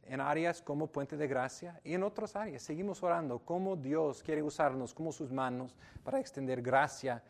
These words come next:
físico al mismo tiempo con el evangelio. Y finalmente, plantar iglesias.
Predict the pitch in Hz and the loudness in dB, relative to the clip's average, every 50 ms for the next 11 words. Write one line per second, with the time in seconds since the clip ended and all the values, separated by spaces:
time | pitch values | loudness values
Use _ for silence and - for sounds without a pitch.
0 | - - - - - - 196 190 - - 180 - - - 160 123 - _ _ - | -20 -20 -20 -20 -4 0 0 0 0 0 -4 -4 -4 -8 -16 -16 -18 _ _ -8
1 | 131 135 139 - - 139 - - 131 123 113 - 123 117 - - 131 123 120 120 | -6 -6 -6 -6 -6 -8 -8 -6 -6 -6 -8 -8 -12 -14 -10 -8 -8 -6 -4 -4
2 | 120 120 120 127 127 123 127 127 127 127 127 127 127 - - - - - - - | -4 -4 -4 -6 -6 -6 -6 -6 -4 -6 -6 -8 -12 -16 -20 -20 -20 -20 -20 -20
3 | - - - _ - 143 - 226 220 196 180 175 175 - - 165 - - 156 147 | -20 -20 -14 _ -6 -2 0 2 2 4 2 2 2 0 -2 -4 -2 2 2 2
4 | 147 147 - 156 151 151 147 135 117 120 120 120 - - 123 123 117 - - - | 2 4 4 4 4 4 4 2 0 -2 -2 -4 -6 -8 -12 -14 -16 -18 -20 -20